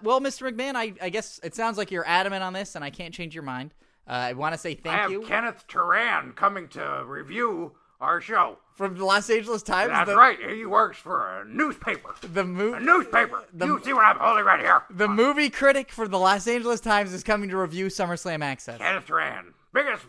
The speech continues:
Speaker 2: movie slam of the summer.
Speaker 1: I'll say, I think you guys are in for quite a slam.
Speaker 2: Yeah, that's right. We're gonna get a write-up in the newspaper. That's how you reach people.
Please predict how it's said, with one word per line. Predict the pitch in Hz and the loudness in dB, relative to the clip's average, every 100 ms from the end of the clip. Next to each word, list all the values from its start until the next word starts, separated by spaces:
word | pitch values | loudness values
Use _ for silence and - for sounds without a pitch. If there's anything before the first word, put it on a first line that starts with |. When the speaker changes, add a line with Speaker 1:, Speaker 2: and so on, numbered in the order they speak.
| 139 | -12
Speaker 2:
movie | 180 233 226 202 | -4 -2 -2 -8
slam | - 175 196 185 | -8 -4 -2 -2
of | 175 | -4
the | 151 | -6
summer. | - - 147 101 85 - | -10 -2 -2 -2 -6 -12
Speaker 1:
I'll | 117 160 190 | -6 -4 -4
say, | - 220 196 151 | -6 -4 -4 -4
I | 151 | -4
think | 156 180 | -4 -8
you | 175 | -8
guys | 165 165 151 | -4 -4 -2
are | 151 | -6
in | 147 | -6
for | 143 | -10
quite | - 160 175 | -4 -4 -4
a | 147 | -6
slam. | - 123 117 113 104 | -12 -12 -12 -14 -8
Speaker 2:
Yeah, | 113 127 131 | -6 -4 -4
that's | - | 2
right. | 170 190 117 | 2 2 0
We're | 160 | -2
gonna | 160 151 139 | 0 -2 -4
get | 127 135 123 | -6 -8 -6
a | |
write-up | 113 165 170 143 139 | 0 2 2 0 -4
in | |
the | 113 107 | -10 -12
newspaper. | 143 220 - 120 101 82 - _ - | -10 -12 -10 -14 -12 -18 -20 _ -6
That's | 220 - | -6 -6
how | - 147 | -4 -4
you | 139 123 | -2 -4
reach | 123 151 185 - | -4 -6 -8 -12
people. | 110 - | -18 -18